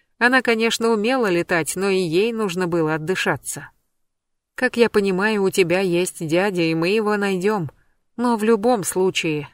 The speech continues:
одну я тебя не оставлю, не бойся". "А я и не боюсь. А ты?" Она посмотрела на Рольда.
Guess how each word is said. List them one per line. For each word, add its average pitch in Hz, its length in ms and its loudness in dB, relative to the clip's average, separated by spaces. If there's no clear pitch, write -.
одну 196 380 -2
я 185 180 0
тебя 185 320 0
не 185 120 -2
оставлю, 175 500 -2
не 160 160 -2
бойся". 165 440 -4
"А 226 140 0
я 254 240 2
и 233 80 0
не 190 160 0
боюсь. 170 600 -2
А 233 160 -2
ты?" 208 280 -2
Она 185 260 0
посмотрела 180 600 -2
на 165 160 -2
Рольда. 147 500 -4